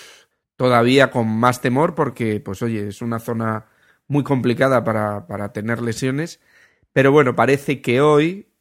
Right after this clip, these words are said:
dentro, ya no vamos a decir que no es nada grave, yo creo que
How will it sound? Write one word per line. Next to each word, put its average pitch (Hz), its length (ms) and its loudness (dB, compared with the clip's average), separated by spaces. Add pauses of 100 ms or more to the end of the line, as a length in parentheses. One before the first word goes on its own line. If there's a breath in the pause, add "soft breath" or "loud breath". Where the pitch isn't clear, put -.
(300)
dentro, 120 600 0
ya 120 140 2
no 127 80 2
vamos 123 220 0
a 135 40 -2
decir 123 260 -2
que 117 100 -4
no 120 100 -2
es 120 120 -6
nada 117 300 -2
grave, 127 340 0
yo 117 200 -2
creo 117 220 0
que 107 360 -6